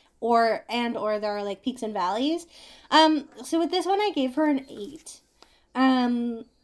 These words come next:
'cause I do feel like she was definitely doing some things in her relationship with Nia Long, in, like, some of the moments with Ted. Um,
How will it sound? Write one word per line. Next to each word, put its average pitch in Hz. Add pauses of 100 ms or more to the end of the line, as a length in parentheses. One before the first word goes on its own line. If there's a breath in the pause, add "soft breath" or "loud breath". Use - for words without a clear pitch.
(140)
'cause 285
I 339
do 302
feel 440
like 415
she -
was 294
definitely 277
doing 262
some 262
things 240
in 208 (200)
her 220
relationship 202
with 190
Nia 185
Long, 349 (380 soft breath)
in, 214
like, 180
some 233
of 208
the 208
moments 190
with 147
Ted. 269 (460 loud breath)
Um, 220